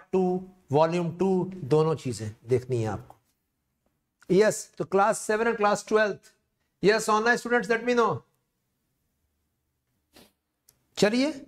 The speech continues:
तब, अ, नोट कर लीजिए। आपको इसी सेशन के बाद आपको घर पे जाके आप लोगों को क्या देखना है, देखिए मैं दि-, बता रहा हूँ। बहुत अच्छा लिखा है, मीन्स, अ, देखिए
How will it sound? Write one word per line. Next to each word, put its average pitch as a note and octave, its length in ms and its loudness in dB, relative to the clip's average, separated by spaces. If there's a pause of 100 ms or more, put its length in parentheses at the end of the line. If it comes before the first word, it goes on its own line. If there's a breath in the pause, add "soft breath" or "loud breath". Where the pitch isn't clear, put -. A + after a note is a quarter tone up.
(200)
तब, A#2+ 240 -2
अ, G2 340 -2 (640)
नोट E3+ 300 2
कर A3 120 0
लीजिए। G#3+ 400 -4 (640)
आपको E3+ 560 0
इसी B3+ 340 0
सेशन A3+ 440 0
के F#3+ 100 0
बाद B2+ 380 -2 (460)
आपको D3 500 -2 (120)
घर G3 220 0
पे A3+ 160 2
जाके D3+ 400 -2 (100)
आप B2 160 -6
लोगों C3 220 0
को A#3 180 -4 (340)
क्या C3+ 140 4
देखना C3 340 -6
है, C3+ 60 -2
देखिए A2 300 -4
मैं G#2+ 100 -6
दि-, - 320 -12
बता G#2+ 220 0
रहा F#2 100 -4
हूँ। G2 200 -8 (1120)
बहुत G#3 420 2
अच्छा D#3+ 300 0
लिखा A#2+ 300 -4
है, G#2 260 -6 (920)
मीन्स, C#3 480 0
अ, G#2 300 -2 (1080)
देखिए A#2 460 -4